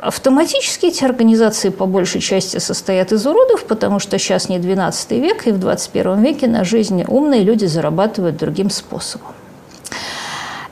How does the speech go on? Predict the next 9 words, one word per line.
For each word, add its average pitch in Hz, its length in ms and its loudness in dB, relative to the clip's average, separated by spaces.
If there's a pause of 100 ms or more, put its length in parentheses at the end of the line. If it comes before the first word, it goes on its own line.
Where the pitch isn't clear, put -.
(100)
И, 269 480 6
э, 202 280 4
я 226 200 2
как-то 320 380 -2
вот, 294 240 -2 (140)
э, 269 260 6
не 247 140 6
могу, 269 760 4
э, - 340 -4